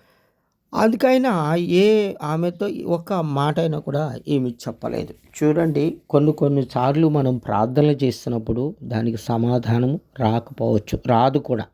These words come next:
లేటుగా వస్తుంది. ఎన్నో అడుగుతుంటాం, ఎన్నో చేయాలనుకుంటాం, ఏవో ఆశపడుతూ ఉంటాం, కానీ దేవుని దగ్గర నుంచి సమాధానం వచ్చే వరకు ఎదురు చూసే ఓపిక, ఓర్ము, మరి విశ్వాసము లేకపోవటమే మనము అవి పొందుకోపోవటానికి కారణం.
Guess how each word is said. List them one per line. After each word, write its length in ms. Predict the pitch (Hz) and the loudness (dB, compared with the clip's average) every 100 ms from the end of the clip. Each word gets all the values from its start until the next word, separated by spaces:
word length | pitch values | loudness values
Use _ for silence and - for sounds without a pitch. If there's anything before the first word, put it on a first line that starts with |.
| 127 | -2
లేటుగా 380 | 135 139 139 | -2 0 -4
వస్తుంది. 440 | 123 117 - - 110 _ _ _ _ - - - - - _ 156 | -6 -8 -10 -14 -14 _ _ _ _ -20 -20 -20 -20 -20 _ 4
ఎన్నో 200 | 175 220 | 6 6
అడుగుతుంటాం, 720 | 190 185 185 196 180 170 165 | 6 2 0 -2 0 -2 -2
ఎన్నో 280 | 151 151 165 | -2 -2 -4
చేయాలనుకుంటాం, 880 | - 143 143 151 143 143 131 135 | -2 0 2 0 0 -2 -2 -2
ఏవో 200 | 131 131 | 0 2
ఆశపడుతూ 720 | 139 127 123 - 143 123 117 | 2 2 -2 -4 -2 -2 2
ఉంటాం, 240 | 127 113 113 | 0 0 -8
కానీ 400 | - 123 143 151 | -2 2 2 2
దేవుని 580 | 127 131 156 185 185 180 | 4 6 6 4 2 2
దగ్గర 400 | 156 139 139 135 | 0 -2 -4 -2
నుంచి 340 | 131 120 - | -4 -4 -10
సమాధానం 840 | - 120 123 127 120 120 123 123 | -6 -4 -2 -2 0 0 2 0
వచ్చే 240 | 120 - 123 | -2 0 0
వరకు 260 | 117 113 | 0 2
ఎదురు 360 | 127 123 120 139 | 4 4 2 0
చూసే 220 | 123 139 | 2 2
ఓపిక, 600 | 123 123 151 180 208 - 196 | 4 6 6 6 4 2 0
ఓర్ము, 720 | 196 131 135 156 156 151 160 - _ _ _ _ _ _ | 0 2 2 4 2 -2 -6 -12 _ _ _ _ _ _
మరి 200 | 123 117 | -4 0
విశ్వాసము 720 | 131 160 - 170 170 165 170 156 | 4 4 4 2 2 0 -2 0
లేకపోవటమే 760 | 143 143 139 147 143 135 139 | 0 -2 -2 -2 -2 -2 -6
మనము 520 | 135 127 127 123 117 | -4 -4 -2 -2 -2
అవి 280 | 117 120 120 | -2 2 2
పొందుకోపోవటానికి 1000 | - 175 175 185 180 175 147 143 135 127 | 4 2 4 2 2 4 2 2 -2 -4
కారణం. 420 | - 113 117 107 | -6 -4 -4 -6